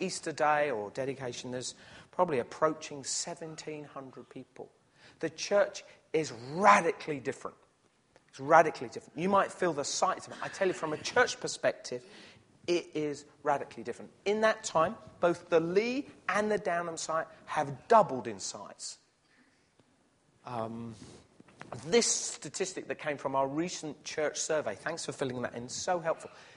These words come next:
This really surprised me. Listen to this statistic alone. Fifty-seven percent of the church were not attending King's five years ago. I-, it's basically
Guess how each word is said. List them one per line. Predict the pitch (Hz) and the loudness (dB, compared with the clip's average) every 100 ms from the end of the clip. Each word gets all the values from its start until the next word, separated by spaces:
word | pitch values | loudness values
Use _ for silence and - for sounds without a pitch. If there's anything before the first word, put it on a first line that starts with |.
| - - | -14 -2
This | 262 - 160 | 0 0 -4
really | 165 208 262 233 180 | -4 0 2 2 -2
surprised | - 139 - 123 110 - - | -8 -12 -12 -12 -12 -14 -16
me. | 101 _ _ _ - | -20 _ _ _ -6
Listen | 262 262 220 | -4 -2 -4
to | 208 | 4
this | 214 220 | 6 6
statistic | - - 156 - - - - | 0 -6 -8 -6 -6 -8 -8
alone. | 196 208 233 139 104 - - - - - | 2 6 6 4 -2 -16 -20 -20 -20 -12
Fifty-seven | - - 294 - 254 262 - 233 226 220 | -8 0 0 0 -4 0 4 6 4 -2
percent | 208 208 196 | -2 -2 -2
of | 185 | -4
the | 185 | -4
church | - 139 - | 0 0 2
were | 160 | 0
not | 165 - | 0 0
attending | 175 156 143 139 131 | -4 -8 -10 -10 -10
King's | 139 117 113 - | -10 -10 -14 -12
five | - 117 107 | -6 -6 -6
years | 104 92 | -10 -12
ago. | 87 87 _ _ _ _ _ _ _ _ _ _ _ _ _ _ _ - | -16 -18 _ _ _ _ _ _ _ _ _ _ _ _ _ _ _ -4
I-, | - | 2
it's | 196 190 | 4 2
basically | - 233 262 - - 160 | 2 2 2 -2 -6 -8